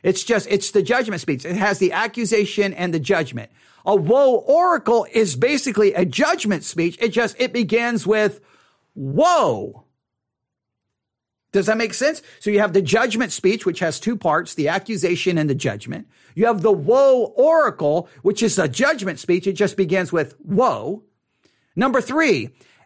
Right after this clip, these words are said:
exhortation or call to repentance. It consists of appeal with motivation and the form of a promise and or threat.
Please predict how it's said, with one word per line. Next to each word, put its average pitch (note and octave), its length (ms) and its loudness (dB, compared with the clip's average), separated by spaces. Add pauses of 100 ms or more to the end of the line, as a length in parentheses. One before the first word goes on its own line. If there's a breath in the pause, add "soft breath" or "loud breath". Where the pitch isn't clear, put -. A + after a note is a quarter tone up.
(100)
exhortation D4 1040 0
or G#3 200 0
call C4+ 460 2
to C4 220 -4
repentance. - 1000 -6 (920 loud breath)
It - 240 0
consists - 600 0
of A3 180 0
appeal C#4+ 480 2
with G#3 180 0
motivation A#3+ 720 2
and G#3 160 0
the G3+ 60 0
form A#3 340 2
of F3+ 160 -4
a F3 60 2
promise C4 720 0
and A#3 360 -2
or G#3+ 240 4
threat. - 800 -4